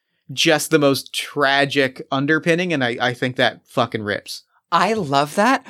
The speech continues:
Speaker 2: because what it allows us to do is sort of in the banter that we're going to be doing, one of us is like, "Oh, this is a trivial thing. I just have to get you out of the way on the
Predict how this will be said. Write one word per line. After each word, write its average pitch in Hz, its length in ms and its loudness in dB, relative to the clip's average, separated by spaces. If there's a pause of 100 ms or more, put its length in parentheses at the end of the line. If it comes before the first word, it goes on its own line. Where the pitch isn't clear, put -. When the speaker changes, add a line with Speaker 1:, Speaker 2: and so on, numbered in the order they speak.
(120)
Speaker 2:
because 170 240 0
what 180 80 2
it 175 140 2
allows 143 320 2
us 160 160 -2
to 151 120 2
do 131 380 2 (220)
is 135 340 2 (160)
sort 147 240 0
of 127 160 -4
in 147 200 2
the 147 100 4
banter 160 460 0
that 151 140 0
we're 127 80 -2
going 127 280 2
to - 100 -8
be 131 100 2
doing, 135 420 2 (160)
one 147 140 2
of 147 80 4
us 151 200 0
is 131 100 -2
like, 135 340 0
"Oh, 175 200 2
this 190 200 -2
is 190 140 0
a 160 60 4
trivial 143 480 2
thing. 135 260 0
I 151 100 2
just 170 120 0
have 202 100 2
to 180 80 2
get 131 260 0
you 135 140 4
out 127 140 2
of 131 60 -4
the 131 100 2
way 120 360 2
on 123 220 0
the 120 240 2